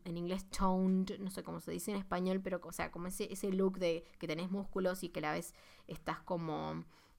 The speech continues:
em, flaco, digamos? No, no me sale mucho en español esto, no, no sé cómo se estaría diciendo, perdón. <laughs> Eh, pero bueno, en fin, eh, la diferencia es esa. Es importante entender esa diferencia. Por-, bueno, la gran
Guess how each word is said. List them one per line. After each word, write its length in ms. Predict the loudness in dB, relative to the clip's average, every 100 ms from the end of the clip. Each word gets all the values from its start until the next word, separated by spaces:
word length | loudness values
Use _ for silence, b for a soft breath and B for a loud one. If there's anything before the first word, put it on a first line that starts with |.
| -6
em, 420 | -2 -2 -4 -8 -10
flaco, 520 | 0 2 2 2 0
digamos? 640 | 0 0 0 -2 -6 -10 -4
No, 600 | 0 4 4 2 0 -2
no 120 | -2
me 100 | -2
sale 240 | -4 -4 -4
mucho 220 | -4 -4
en 60 | -4
español 360 | -4 -4 -4
esto, 220 | -6 -8
no, 200 | -6 -6 -10 -16 -10
no 220 | -6 -6
sé 160 | -4 -4
cómo 180 | -2 -4
se 80 |
estaría 320 | -2 -2 0 0
diciendo, 560 | -2 -2 -2 0 -4
perdón. 400 | -2 0 0 -2
<laughs> 560 | -6 -8 -8 -12 -16 -14 -2
Eh, 260 | 4 4 4
pero 160 | 4 4
bueno, 160 | 4
en 80 | 0
fin, 320 | 0 -2 -2
eh, 240 | -2 0 4
la 100 | 4
diferencia 420 | 4 6 4 4
es 100 | 4
esa. 400 | 2 2 0 0 -4
Es 240 | -4 -2
importante 520 | 0 2 2 2 2
entender 360 | 2 0 -2 -4
esa 180 | -2 -2
diferencia. 640 | -2 -2 -2 -2 0 2
Por-, 140 | 6 10
bueno, 100 | 12
la 100 | 12
gran 180 | 12